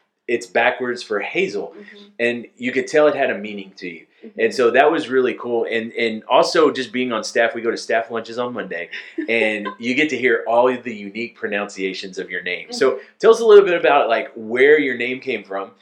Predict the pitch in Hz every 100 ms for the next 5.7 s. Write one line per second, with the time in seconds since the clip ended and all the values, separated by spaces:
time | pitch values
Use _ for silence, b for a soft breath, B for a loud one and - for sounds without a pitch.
0 | _ 226 220 123 123 117 - 117 135 160
1 | 156 143 113 - 127 120 117 - 101 101
2 | 107 98 95 98 92 90 92 95 92 92
3 | 92 85 85 80 78 76 - - 196 190
4 | 208 214 247 254 247 254 220 - 208 202
5 | 202 202 196 180 180 180